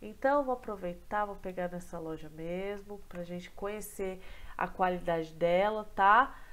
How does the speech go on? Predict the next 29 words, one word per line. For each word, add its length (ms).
Aí, 560
nos 160
próximos 520
vídeos, 280
vocês 420
comentam 460
aqui 240
se 100
vocês 420
querem, 500
aí 80
eu 60
vou 140
mudando 340
de 140
loja, 420
tá 100
bom? 400
Então, 340
vamos 400
testar 520
este 580
outro 320
que 120
eu 40
peguei 300
aqui 360
pra 240
ver. 380